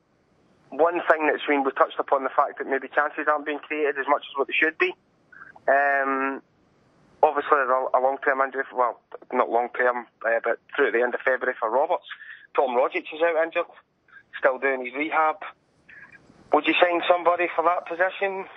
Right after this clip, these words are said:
That, that would be the most glaring position for me that's probably required at the moment. But then,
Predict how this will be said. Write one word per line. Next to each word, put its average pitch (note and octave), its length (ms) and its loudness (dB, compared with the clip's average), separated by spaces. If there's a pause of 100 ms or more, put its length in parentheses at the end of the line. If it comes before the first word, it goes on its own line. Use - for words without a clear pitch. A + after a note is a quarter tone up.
(180)
That, F3 200 2
that F#3 160 2
would F3 120 -2
be E3 60 -2
the E3 100 0
most E3+ 220 0
glaring E3 340 0
position E3 440 -4
for D3 100 -4
me E3 180 -2
that's D#3+ 160 -6
probably D#3+ 240 0
required E3+ 420 0
at F3+ 80 -2
the E3 60 -10
moment. F3+ 280 -4
But C3+ 120 -4
then, D#3 240 -2